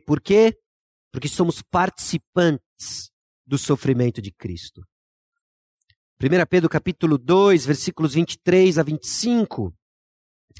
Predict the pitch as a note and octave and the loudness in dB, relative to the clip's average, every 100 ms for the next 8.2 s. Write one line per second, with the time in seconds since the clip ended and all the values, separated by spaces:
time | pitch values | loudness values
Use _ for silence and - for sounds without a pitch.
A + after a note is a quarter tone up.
0 | - - F#3 G3+ C#3+ G#3+ A#3 - G#3 G3 | -20 -6 0 2 2 2 2 2 0 0
1 | G3+ E3+ D#3+ F#3 G#3 G3+ D#3+ F3 G#3+ G3 | 0 0 2 2 2 0 0 2 2 2
2 | E3+ C#3 F3+ G3+ F3+ E3+ D#3 - E3+ F3+ | 0 2 2 2 2 0 0 2 2 2
3 | F3+ F3+ - _ _ G#3 A3+ G#3+ G3+ F#3+ | 2 -2 -6 _ _ 0 0 2 0 0
4 | F3+ E3 G3 G#3 F#3+ F#3+ G3 F#3 D#3 F#3 | 0 0 0 2 2 2 2 0 2 2
5 | E3+ D#3 F#3 F#3+ - G3 - - _ D#3 | 4 2 2 0 0 -2 -4 -12 _ -2
6 | E3+ F#3+ - F3 F3+ G#3 G3 F#3 G3 - | -2 -2 -2 -2 2 2 0 -2 -2 0
7 | F#3+ F#3 F3 E3+ E3+ E3 E3+ E3 D#3+ D3+ | 0 0 -4 -4 0 0 0 0 2 0
8 | - | -4